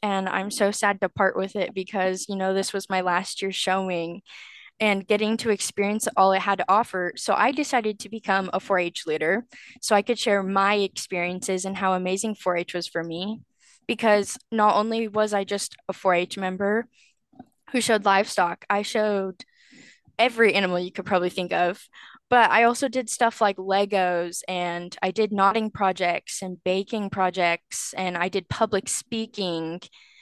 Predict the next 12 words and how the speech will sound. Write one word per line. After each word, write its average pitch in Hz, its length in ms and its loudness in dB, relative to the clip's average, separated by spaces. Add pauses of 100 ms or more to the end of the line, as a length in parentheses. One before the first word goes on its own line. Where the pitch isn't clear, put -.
(260)
and 220 100 2
I 208 100 6
was 208 140 4
a 214 80 4
four 196 220 2
H 196 200 -2
ambassador 185 600 0
for 180 420 -2 (840)
quite 226 220 2
a 190 40 4
few 220 160 -4
years. 190 720 2